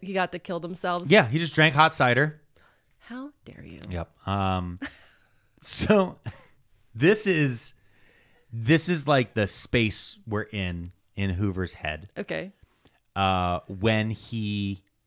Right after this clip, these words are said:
Speaker 2: graduates from, uh, college
Speaker 1: Uh-huh.
Speaker 2: with his master's in law, and the day
Speaker 1: It
Speaker 2: after
Speaker 1: cost him one nickel.
Speaker 2: Yeah, the day after he graduates,
Speaker 1: Mm-hmm.
Speaker 2: uh, he is offered and he takes a job as a clerk in the United States,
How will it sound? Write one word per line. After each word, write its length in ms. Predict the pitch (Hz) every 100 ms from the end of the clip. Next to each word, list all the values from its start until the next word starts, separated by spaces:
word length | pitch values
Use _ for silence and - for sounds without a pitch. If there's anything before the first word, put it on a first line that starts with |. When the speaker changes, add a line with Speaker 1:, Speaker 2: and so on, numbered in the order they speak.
| _
Speaker 2:
graduates 580 | - 85 87 107 117 127
from, 440 | - 131 139 160 165 _ _ _ _ _ _ -
uh, 240 | 104 110 123
college 580 | - 90 82 165 - -
Speaker 1:
Uh-huh. 120 | 190
Speaker 2:
with 80 | 160
his 140 | 85 90
master's 460 | 90 90 123 127
in 100 | 165
law, 320 | 120 78 147 - _ _ _ _ _ _ _ -
and 160 | 98
the 80 | 95
day 280 | 92 117 139
Speaker 1:
It 60 | 143
Speaker 2:
after 180 | 147
Speaker 1:
cost 240 | 214 208 240
him 160 | 202
one 240 | 190 226 247
nickel. 340 | 202 - 226 _ -
Speaker 2:
Yeah, 160 | 104 - _
the 80 | 101
day 220 | 101 117 131
after 260 | 151 175
he 100 | 175
graduates, 680 | 160 95 82 87 131 - -
Speaker 1:
Mm-hmm. 360 | 214 185 165 240 - _ _ -
Speaker 2:
uh, 200 | 98 98 -
he 340 | - 117 113
is 120 | 101 -
offered 380 | 104 107 135 120
and 120 | 101
he 100 | 101
takes 320 | - 104 -
a 60 | 123
job 400 | 95 87 85 -
as 140 | 92
a 80 | 87
clerk 480 | - - 131 165 -
in 140 | 104 101
the 60 |
United 320 | 90 90 95
States, 460 | - 98 95 -